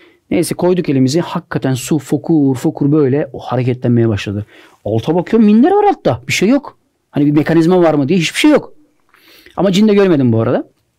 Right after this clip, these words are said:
Koydum elimi fokur fokur fokur kaynamaya başladı. Dedi ki avucunun içinde birazdan dedi yanma hissedeceksin. Dedim tamam. Yanmayı hissettim. İlginç bir şey oldu. Ortası yanıyor elimin. Kenarları donuyor.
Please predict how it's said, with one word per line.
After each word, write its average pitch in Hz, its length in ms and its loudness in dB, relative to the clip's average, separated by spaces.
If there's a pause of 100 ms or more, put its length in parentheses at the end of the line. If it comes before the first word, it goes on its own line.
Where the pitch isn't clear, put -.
(720)
Koydum 202 320 2
elimi 156 160 4
fokur 185 320 -2
fokur 170 280 -4
fokur 160 240 -2
kaynamaya 160 420 2
başladı. 147 480 -2 (880)
Dedi 190 140 0
ki 208 120 0
avucunun 185 360 2
içinde 185 280 2
birazdan 180 380 2
dedi 185 100 0
yanma 170 280 2
hissedeceksin. - 580 -8 (1400)
Dedim 170 200 2
tamam. 202 340 0 (1500)
Yanmayı 208 320 2
hissettim. - 440 -2
İlginç 190 300 2
bir - 60 -6
şey 208 140 0
oldu. 180 380 0 (300)
Ortası 151 360 0
yanıyor 220 280 4
elimin. 233 380 2
Kenarları 202 560 2
donuyor. 180 320 4